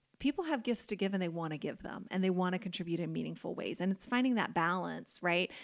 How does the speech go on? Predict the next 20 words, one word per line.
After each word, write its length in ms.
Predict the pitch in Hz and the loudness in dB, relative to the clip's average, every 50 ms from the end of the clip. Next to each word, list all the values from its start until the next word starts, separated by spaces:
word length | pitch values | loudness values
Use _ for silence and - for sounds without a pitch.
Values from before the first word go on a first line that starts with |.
| - - - | -14 -6 0
And 100 | 208 208 | 0 2
so 400 | - 240 214 196 190 190 185 - - | 6 8 8 10 10 8 6 4 2
again, 480 | 196 190 247 262 277 247 214 208 196 190 | 2 2 6 6 8 8 8 8 6 4
my 100 | 180 185 | 2 2
friend 240 | 180 - 185 185 | 0 -2 -4 0
Lindsay 300 | 208 247 285 277 214 196 | 0 2 2 2 0 0
was 140 | 180 185 - | -2 -2 -2
like, 220 | 180 175 170 - - | -4 -4 -4 -4 -6
"You 60 | 269 | -2
know, 160 | 285 254 226 202 - - _ - - | 0 2 0 0 -2 -10 _ -4 -2
there 100 | 302 370 | 0 0
are 180 | 554 587 403 | 2 2 2
a 40 | 302 | 2
lot 260 | 208 190 180 185 190 | 2 2 2 4 4
of 120 | 196 185 180 | 4 2 2
amazing 720 | 180 175 175 175 175 175 175 170 170 175 160 170 170 170 | 0 -2 -2 -2 -2 -2 -2 -2 -2 -2 -2 -2 -2 -2
women 280 | 175 170 175 170 160 165 | -2 -2 -2 -2 -2 -2
in 120 | - 151 | -4 -4
your 120 | 151 143 | -6 -6
community." 500 | 156 - - - 175 156 - - 123 - | -8 -8 -8 -8 -8 -8 -8 -8 -10 -10